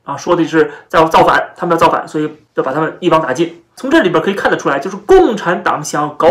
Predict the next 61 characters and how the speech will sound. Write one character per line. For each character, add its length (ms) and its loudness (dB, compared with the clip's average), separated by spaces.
垮 200 2
一 60 -8
家 140 2
企 240 -8
业 100 2
有 120 -2
多 180 -2
么 120 0
简 220 -4
单， 220 -8
没 120 4
有 100 6
什 120 2
么 80 2
事 100 0
儿 260 0
是 340 -2
一 140 -2
个 80 4
专 240 6
案 100 2
组 280 -8
搞 140 0
不 100 -6
定 160 2
的。 100 -8
当 200 2
年 200 2
薄 140 2
熙 140 0
来 200 4
跟 220 2
王 160 4
立 100 -4
军 160 -4
在 140 2
重 280 -2
庆 280 -2
啊 140 -12
对 200 4
付 100 0
那 120 2
些 320 2
民 180 2
营 140 -2
企 140 -4
业 40 -2
家 140 2
啊， 160 -10
就 160 -6
是 80 -6
这 60 -2
么 80 0
对 160 0
付 100 -6
的， 80 -10
以 120 -4
“唱 320 0
红 220 -4
打 220 2
黑” 340 2